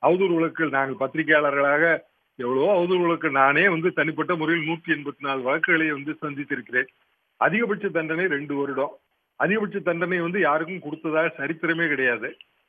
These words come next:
இன்னும் சொல்ல போனால் வந்து, கோர்ட் கலையும் வரை ஒரு நாள் அல்லது மூன்று நாள், பத்து நாள், இப்படித்தான் வரும். பத்திரிகைகளிலே அவதூறு செய்தி போ-, பிரசுரம் செய்து, அதாவது பிரிண்டடாக பிரசுரம் செய்த போது,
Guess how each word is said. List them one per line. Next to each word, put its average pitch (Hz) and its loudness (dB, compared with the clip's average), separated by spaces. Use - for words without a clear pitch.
இன்னும் 214 -2
சொல்ல 185 0
போனால் 175 -2
வந்து, 165 -4
கோர்ட் 233 -2
கலையும் 190 0
வரை 180 4
ஒரு 160 0
நாள் 165 2
அல்லது 175 0
மூன்று 165 -2
நாள், 160 2
பத்து 190 -4
நாள், 170 2
இப்படித்தான் 202 0
வரும். 156 -4
பத்திரிகைகளிலே 226 -2
அவதூறு 202 -2
செய்தி 190 -6
போ-, 170 -6
பிரசுரம் 202 -4
செய்து, 170 -6
அதாவது 175 -4
பிரிண்டடாக 226 0
பிரசுரம் 170 -4
செய்த 143 -4
போது, 120 -12